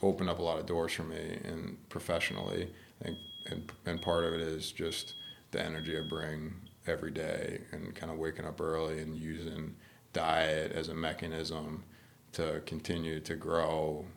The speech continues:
Uh, and that's, that's been hugely important as, as part of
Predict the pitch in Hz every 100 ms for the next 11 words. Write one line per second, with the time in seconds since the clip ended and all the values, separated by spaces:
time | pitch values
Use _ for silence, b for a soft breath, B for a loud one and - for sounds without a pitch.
0 | - 85 90 85 87 50 - - - -
1 | - - - - - - 82 85 80 -
2 | - - - 90 - 95 87 82 78 b
3 | b b b - 101 85 80 80 80 85
4 | 80 - 82 85 80 80 - 90 90 -
5 | 85 - 82 80 80 78 -